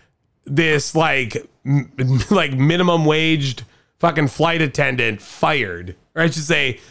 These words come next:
flight attendant that's clearly not making as much money as Anthony Bass is.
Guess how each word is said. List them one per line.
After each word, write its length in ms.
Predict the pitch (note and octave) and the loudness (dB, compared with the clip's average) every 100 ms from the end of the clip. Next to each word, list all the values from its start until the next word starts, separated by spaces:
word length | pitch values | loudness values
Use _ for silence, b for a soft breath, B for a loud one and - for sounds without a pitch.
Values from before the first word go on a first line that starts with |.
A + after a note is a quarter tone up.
| B | B
flight 220 | B C4+ B3 | B 2 2
attendant 300 | G#3+ F#3 D#3+ | 2 2 2
that's 140 | C#3 | 0
clearly 320 | - E3+ D#3+ C#3+ | 0 4 4 4
not 180 | B2+ | 2
making 580 | G#2+ G#2 A2+ A2+ A#2+ G#2+ | 0 -2 -4 -2 -2 -2
as 220 | G#2+ G#2+ | -2 -2
much 260 | G2+ G#2+ - | -2 -4 -2
money 260 | A#2 G#2+ F#2+ | -4 -2 -4
as 120 | F2 | -4
Anthony 400 | G#2 G#2 G2+ F#2 | -4 -4 -4 -6
Bass 460 | F2 F2+ E2+ - | -4 -8 -8 -12
is. 300 | F#2 - - | -16 -18 -20